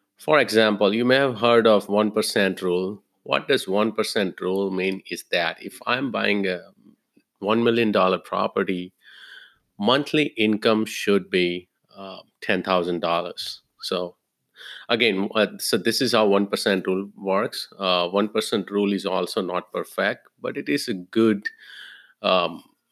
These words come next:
tool for back of the napkin analysis. If the property class is B,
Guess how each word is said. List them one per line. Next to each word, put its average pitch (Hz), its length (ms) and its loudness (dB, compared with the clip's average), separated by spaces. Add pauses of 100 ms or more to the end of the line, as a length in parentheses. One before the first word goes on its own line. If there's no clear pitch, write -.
(460)
tool 131 360 8
for 113 240 4
back 101 300 2
of 92 160 0
the 98 80 0
napkin 90 440 0
analysis. 85 800 -4 (800)
If 127 160 0
the 127 80 2
property 151 400 2
class 151 400 2
is 104 160 0
B, 98 500 0